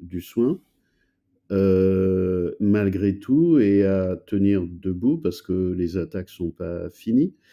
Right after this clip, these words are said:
Mais dans ce que tu dis, en fait, tout ça est fragile, c'est d'une friabilité incroyable. Ça n'a que la valeur qu'on lui donne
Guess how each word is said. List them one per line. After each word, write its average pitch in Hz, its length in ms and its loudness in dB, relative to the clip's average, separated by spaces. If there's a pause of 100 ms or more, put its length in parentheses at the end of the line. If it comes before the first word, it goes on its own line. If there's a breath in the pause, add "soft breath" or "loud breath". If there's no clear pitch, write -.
(320 soft breath)
Mais 101 240 6
dans 101 160 4
ce - 120 -4
que 104 100 0
tu 98 220 -6
dis, 117 180 4
en 120 60 6
fait, - 240 -4
tout 139 140 -6
ça 135 260 2
est 127 60 4
fragile, 131 720 0 (580)
c'est 107 120 0
d'une 107 200 4
friabilité 113 1040 2
incroyable. 127 640 2
Ça - 160 -2
n'a 107 180 2
que - 160 -2
la 127 140 4
valeur 98 260 -2
qu'on 85 140 -4
lui 95 120 -6
donne 117 260 -2